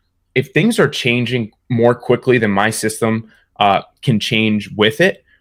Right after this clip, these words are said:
and I'm noticing that I'm just not trading A plus, then I'm simply gonna size down, get a better feel for the market. Maybe there's some different setups that I should be looking at.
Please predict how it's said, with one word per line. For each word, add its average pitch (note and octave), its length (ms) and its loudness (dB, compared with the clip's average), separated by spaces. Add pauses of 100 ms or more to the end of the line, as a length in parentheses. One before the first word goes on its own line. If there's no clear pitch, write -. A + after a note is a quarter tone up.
(400)
and A2+ 320 0 (100)
I'm C3 200 4
noticing C#3 480 2
that G#2+ 100 2
I'm A2 160 0
just A2+ 160 -6
not G2+ 400 -4
trading A2+ 680 -2
A A2+ 140 0
plus, A2 560 0 (360)
then C3+ 260 2 (100)
I'm F3+ 120 2
simply E3+ 380 0
gonna G#2 180 -2
size A2 480 0
down, G#2 480 0 (160)
get G#2 180 0
a A#2+ 60 4
better B2+ 240 2
feel B2+ 220 2
for C3 140 -4
the B2 80 0
market. G#2 500 0
Maybe G#2+ 260 0
there's A2+ 200 0
some G#2 180 -4
different A2 320 -4
setups A2+ 400 0
that A2 80 0
I G#2+ 80 2
should G#2 200 -6
be G#2+ 120 -2
looking G#2+ 400 0
at. G#2+ 180 0